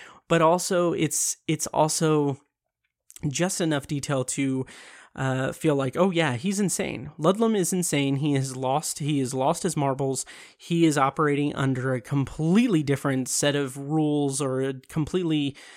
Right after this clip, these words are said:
imaginative reality." So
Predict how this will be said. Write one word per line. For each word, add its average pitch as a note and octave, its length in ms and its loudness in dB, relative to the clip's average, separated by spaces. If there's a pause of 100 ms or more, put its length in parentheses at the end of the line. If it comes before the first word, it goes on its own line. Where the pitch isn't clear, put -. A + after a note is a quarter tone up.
(360)
imaginative C#3+ 1040 0
reality." C3 680 2
So C3+ 500 2